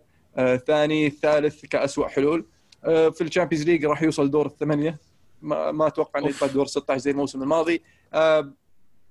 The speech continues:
Speaker 1: فبشكل
Speaker 2: موسم
Speaker 1: عام
Speaker 2: سيء والله،
Speaker 1: ممكن،
Speaker 2: موسم سيء
Speaker 1: ممكن
Speaker 2: هذا.
Speaker 1: يطلع، ممكن يطلع موسم صفري،
Speaker 2: إيه.
Speaker 1: لكن، آه، بشكل عام يعني، آه، ل-، ل-، لازم تحسب حساب إن الفريق ما دعم ال-، العناصر، ما جاب،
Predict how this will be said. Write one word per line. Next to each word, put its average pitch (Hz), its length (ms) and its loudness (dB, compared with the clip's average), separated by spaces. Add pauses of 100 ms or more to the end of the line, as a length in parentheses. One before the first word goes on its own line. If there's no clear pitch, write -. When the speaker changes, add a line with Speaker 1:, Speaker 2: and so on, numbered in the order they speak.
(440)
Speaker 1:
فبشكل 208 680 2
Speaker 2:
موسم 196 140 2
Speaker 1:
عام 165 80 4
Speaker 2:
سيء 196 260 4
والله، 127 200 2
Speaker 1:
ممكن، 208 120 0
Speaker 2:
موسم 143 180 -6
سيء 202 120 2
Speaker 1:
ممكن 175 120 2
Speaker 2:
هذا. 190 100 2
Speaker 1:
يطلع، 202 340 0
ممكن 190 280 -2
يطلع 196 240 2
موسم 170 320 0
صفري، 165 420 -2 (240)
Speaker 2:
إيه. 147 100 2
Speaker 1:
لكن، 196 420 2 (380)
آه، 160 420 2 (560)
بشكل 185 300 0
عام 170 240 2
يعني، 180 400 2
آه، 123 180 -2
ل-، - 280 -8
ل-، 120 280 -4
لازم 175 300 0
تحسب 147 360 -4
حساب 143 300 0
إن 127 140 -6
الفريق 135 420 0 (100)
ما 143 200 2
دعم 139 480 -2 (320)
ال-، 135 200 -2
العناصر، 147 600 -2 (280)
ما 143 260 2
جاب، 147 380 2